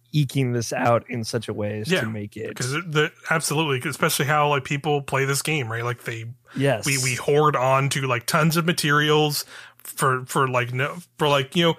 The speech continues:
Speaker 2: for, for some good reasons and some
Speaker 1: For
Speaker 2: not.
Speaker 1: hypothetical
Speaker 2: For,
Speaker 1: reasons.
Speaker 2: yeah, and, and some of it, some of it is totally hypothetical. Some of it is just, like, it makes the game, like, smoother and more enjoyable to play in some aspects, for sure.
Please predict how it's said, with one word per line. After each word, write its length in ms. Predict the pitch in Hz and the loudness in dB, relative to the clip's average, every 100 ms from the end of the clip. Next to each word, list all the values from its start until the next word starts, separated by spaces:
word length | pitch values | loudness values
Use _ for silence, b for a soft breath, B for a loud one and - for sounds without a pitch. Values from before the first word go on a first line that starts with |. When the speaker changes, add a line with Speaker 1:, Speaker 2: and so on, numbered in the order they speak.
| B - | B -4
Speaker 2:
for, 240 | - 233 | 0 0
for 220 | 190 220 202 | 2 2 4
some 260 | 226 214 | 4 4
good 160 | 196 170 | 4 2
reasons 380 | 170 151 151 143 | 2 0 0 0
and 100 | 135 | 2
some 200 | 151 131 | 2 2
Speaker 1:
For 40 | |
Speaker 2:
not. 200 | 127 135 | 4 4
Speaker 1:
hypothetical 720 | 180 156 151 135 135 123 - 113 | 4 4 2 2 2 0 -4 -8
Speaker 2:
For, 40 | |
Speaker 1:
reasons. 240 | 139 233 196 | -2 -2 2
Speaker 2:
yeah, 260 | 185 131 139 | 2 4 4
and, 140 | - 175 | 2 2
and 80 | |
some 100 | 202 | 4
of 100 | 185 | 4
it, 120 | 180 143 | 2 2
some 160 | 180 | 2
of 60 | 190 | 4
it 60 | |
is 80 | 165 | 2
totally 280 | 170 175 165 | 4 2 2
hypothetical. 800 | 151 151 151 139 123 123 131 131 | 0 0 0 0 0 0 -2 -2
Some 180 | 147 143 | -2 0
of 80 | 143 | 0
it 80 | |
is 160 | 139 131 | 0 0
just, 200 | 131 - | -2 -2
like, 200 | 131 127 | -2 -2
it 140 | 139 127 | -4 -4
makes 260 | 131 - | -4 -4
the 100 | 147 | -4
game, 360 | 131 135 135 131 | -2 -2 0 0
like, 160 | 123 | -2
smoother 640 | - - 127 131 139 135 139 | -2 -4 -4 0 2 4 2
and 140 | 123 | -2
more 220 | 120 131 131 | -4 -2 0
enjoyable 720 | 127 123 123 131 135 135 B B B - | -2 -2 -2 -2 -4 -4 B B B -4
to 100 | 165 | -2
play 380 | 151 147 143 139 | 2 2 2 0
in 100 | 135 | 0
some 160 | 143 | 0
aspects, 500 | 123 123 - 131 135 | 0 0 0 -2 -2
for 180 | - 160 | 0 0
sure. 480 | - 139 123 131 | 2 2 4 2